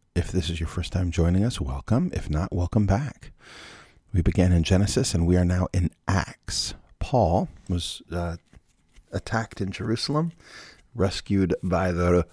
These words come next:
the Romans, I guess, but he was still imprisoned, but not imprisoned, held, detained,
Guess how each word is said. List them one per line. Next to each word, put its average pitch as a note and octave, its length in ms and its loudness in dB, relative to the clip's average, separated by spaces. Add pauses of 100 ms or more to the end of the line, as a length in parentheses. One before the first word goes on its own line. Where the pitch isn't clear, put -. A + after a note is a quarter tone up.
(180)
the F2 500 0
Romans, C#3 760 2 (920)
I - 60 -2
guess, F2+ 460 2 (180)
but F2+ 140 2
he F#2 80 2
was E2+ 100 0
still F#2+ 200 2
imprisoned, F#2+ 560 2 (720)
but - 180 -2
not A2 180 6
imprisoned, E2+ 580 -2 (180)
held, F#2 480 0 (1500)
detained, E2+ 960 2